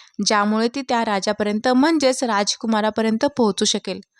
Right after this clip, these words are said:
त्यानंतर त्या मुलीने मैत्रीपूर्वक त्या वृद्ध महिलेला महिलेचे आभार व्यक्त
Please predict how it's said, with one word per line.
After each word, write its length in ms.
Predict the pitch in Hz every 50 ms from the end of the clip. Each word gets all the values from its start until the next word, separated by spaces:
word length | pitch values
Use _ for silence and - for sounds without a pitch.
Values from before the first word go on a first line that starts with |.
| - - - - _ _ _ -
त्यानंतर 540 | 285 285 311 330 359 359 349 339 339 320
त्या 180 | 320 320 330 320
मुलीने 520 | 311 302 277 254 254 247 233 233 226 240 254 - - _ _ -
मैत्रीपूर्वक 800 | 240 247 247 240 240 302 320 320 - 330 302 285 247 226 233 240 -
त्या 100 | 262 254
वृद्ध 320 | 233 226 247 247 254 302
महिलेला 600 | 302 311 311 277 247 233 226 226 220 214 208 208 214
महिलेचे 680 | 220 226 233 240 247 247 254 285 294 285 - 285 277 -
आभार 380 | - 208 196 214 208 208 226 247
व्यक्त 400 | 233 208 214 208 208 - -